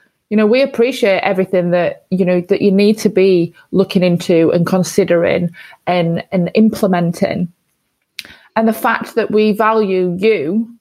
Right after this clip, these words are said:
as the individual, whereas everything else can be, you know, really con-, misconstrued over it, you having to put this facade on about how, um, how resilient you are and, you know, you're not,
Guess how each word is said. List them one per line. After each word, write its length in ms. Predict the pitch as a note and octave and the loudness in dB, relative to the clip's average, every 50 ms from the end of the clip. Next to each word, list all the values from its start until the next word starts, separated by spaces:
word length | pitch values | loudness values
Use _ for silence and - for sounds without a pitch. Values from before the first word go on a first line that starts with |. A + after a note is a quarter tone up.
| _ _ _ _ _ _ _ _ _ - | _ _ _ _ _ _ _ _ _ -2
as 160 | A3+ A#3+ A3 | -2 -2 0
the 120 | - A#3 A3+ | 2 2 2
individual, 840 | G#3+ G#3+ A3 F#3 G#3 G#3+ G#3+ - F#3+ - - - - G3 A3 B3+ B3 A#3+ _ _ _ _ _ _ _ _ _ _ _ _ _ _ _ _ - | 2 2 2 2 0 0 0 0 -4 -4 -2 -4 -2 -2 -2 -2 -4 -8 _ _ _ _ _ _ _ _ _ _ _ _ _ _ _ _ -8
whereas 540 | - F3+ G3+ G3+ G3+ G3 G3 G3 G3 F#3+ F#3+ - - G3+ | -2 0 0 2 2 2 2 2 2 0 -2 -4 -4 -4
everything 500 | A3+ A3 A3+ - B3+ A3+ A#3 A#3 G3+ G#3+ | -4 -4 -2 -2 -4 -2 0 -2 0 0
else 240 | G#3+ G#3+ G#3+ G#3 | 0 0 0 -2
can 220 | - - G#3 F3 E3+ | -2 -2 -2 -2 0
be, 360 | - F#3 F3+ F3 F3 E3+ - - | 0 2 2 4 4 2 0 0
you 100 | F#3 F#3+ | -2 -2
know, 140 | F3 F3 E3+ | -2 -2 0
really 400 | F3 F#3+ G3 G3 F#3+ F#3+ F#3 F3+ | 0 0 0 2 2 2 0 0
con-, 280 | - - - A3+ A3 - | -2 -6 -6 -6 -4 -2
misconstrued 840 | G3+ G3+ F#3+ - - G#3 F3+ F#3 F3+ - - G#3+ G#3+ G#3+ G#3+ G3+ | 0 0 0 -2 -2 -2 -2 -2 -2 -2 0 2 2 2 2 2
over 320 | F#3+ F#3 F3+ F3 F3+ F3+ F3+ | 2 2 0 0 0 0 -2
it, 260 | F3+ - - - - - | 0 -2 -4 -8 -6 -4
you 240 | F#3 F3+ F#3 F#3 F#3 | -2 0 2 2 2
having 340 | F3+ G3 F#3+ G3 G3 F#3 F#3+ | 0 -2 0 0 2 0 0
to 120 | - G3+ - | 0 -2 -2
put 220 | - G3+ - - | -2 -4 -2 -2
this 120 | F#3+ F#3 | -4 -6
facade 520 | - - F#3 - A3 G3+ G3+ G#3 G3+ F#3+ F#3+ | -4 -8 -6 -4 -2 0 0 0 0 0 0
on 180 | F3+ F3+ E3+ | -2 -2 -2
about 300 | F3+ - F#3 F3+ F3+ - | -4 -2 0 0 0 0
how, 400 | F3 F#3+ F#3+ F#3 F#3 F#3 F3+ F3+ - - - - - - - - - | 0 0 0 2 2 2 0 -2 -6 -16 -20 -20 -20 -20 -20 -16 -6
um, 460 | - F#3+ F#3+ F#3+ F#3 F#3 F3+ F3+ F#3 - | -4 -2 0 0 0 0 0 -2 -4 -4
how 360 | F3 F#3 F#3+ F#3+ F#3+ F#3 F#3 - | -4 -2 0 0 0 0 0 0
resilient 680 | F#3 F#3+ G#3 F3+ G#3 A#3 G3+ A3 G#3+ G#3 F#3+ F3+ - | 2 2 2 2 2 2 2 2 2 2 0 -2 0
you 120 | F#3+ F#3 F#3 | 0 0 2
are 360 | F3+ F3 F3 E3+ E3+ E3+ E3+ | 2 2 0 0 0 0 0
and, 200 | F3 F3 E3+ E3+ | -2 -2 -2 -2
you 80 | F3+ F3+ | -2 -2
know, 360 | F3 F3 E3+ F3 E3+ F3 - - | -2 0 0 0 -2 -2 -4 -4
you're 300 | F#3+ F#3+ A#2 G3 G#3 F#3+ | -6 -2 0 2 2 2
not, 140 | G3+ - | 2 0